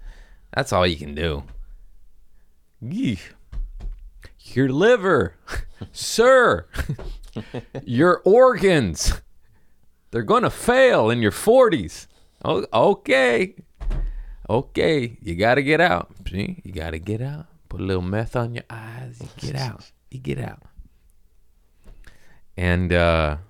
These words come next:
yeah, he, uh, we had to call the cops on him 'cause he wouldn't stop.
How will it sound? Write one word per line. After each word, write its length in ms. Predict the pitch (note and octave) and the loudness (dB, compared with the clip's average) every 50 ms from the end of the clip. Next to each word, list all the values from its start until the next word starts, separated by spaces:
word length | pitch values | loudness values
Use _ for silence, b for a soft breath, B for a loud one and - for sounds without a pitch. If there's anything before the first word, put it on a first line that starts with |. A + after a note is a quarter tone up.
| _ _ _ _ _ _ _ _ _ _ _ _ _ _ _ _ _ _ _ _ _ _ _ _ _ _ | _ _ _ _ _ _ _ _ _ _ _ _ _ _ _ _ _ _ _ _ _ _ _ _ _ _
yeah, 300 | - - C#3+ E3 D3 G2+ | -2 0 2 2 2 0
he, 360 | D#2+ E2 A2 C#3 D#3 E3+ F3 | -2 -4 -4 -2 -2 0 2
uh, 180 | D3+ C3 A#2 G#2 | 2 2 2 2
we 120 | G2 A2 B2 | 2 2 4
had 200 | B2+ B2+ A#2+ A2 | 4 2 2 2
to 80 | A2+ | -2
call 200 | - - A#2 G#2+ | -2 0 0 0
the 100 | G2 F2+ | 0 0
cops 360 | - - A#2 A#2 A#2+ - - - | -2 -2 0 0 0 -2 -2 -2
on 180 | A2+ G#2 G2+ | 0 0 0
him 220 | G2+ G2+ G2+ G#2+ - _ _ _ _ _ _ _ _ _ _ _ _ _ _ _ _ _ _ _ _ _ _ _ _ _ _ _ _ _ _ _ _ _ _ _ _ _ _ _ _ _ _ _ _ _ | 0 -2 -4 -6 -10 _ _ _ _ _ _ _ _ _ _ _ _ _ _ _ _ _ _ _ _ _ _ _ _ _ _ _ _ _ _ _ _ _ _ _ _ _ _ _ _ _ _ _ _ _
'cause 120 | G#2+ F#2 | -4 -2
he 40 | F#2+ | 0
wouldn't 280 | F#2+ G2 G2 F#2 E2+ - | 2 2 0 0 -4 -8
stop. 500 | - - E2+ F2 F#2 F2+ E2+ - - | -12 -8 -4 -2 0 0 -2 -2 -10